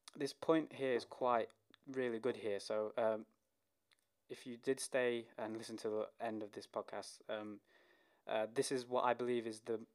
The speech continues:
probably the most valuable point. Um, and that is actually focusing on the pips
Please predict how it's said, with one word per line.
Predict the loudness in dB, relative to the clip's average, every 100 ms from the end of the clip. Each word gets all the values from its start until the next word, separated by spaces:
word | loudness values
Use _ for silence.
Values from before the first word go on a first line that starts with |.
| _
probably | 2 2 2
the | 0
most | 0 0 -2 -2
valuable | 2 4 2 -2
point. | -4 -2 -2 -4 _ -20 -20 -20 -4
Um, | 4 6 6 2 0 -2 -4 _ _ _ _ _ -8 2
and | 6 12
that | 12 12
is | 8 8 6 6
actually | 6 6 -2 0
focusing | 4 4 4 -2 0 2 4
on | 8 8 8
the |
pips | 4 6 6 6 -2 -8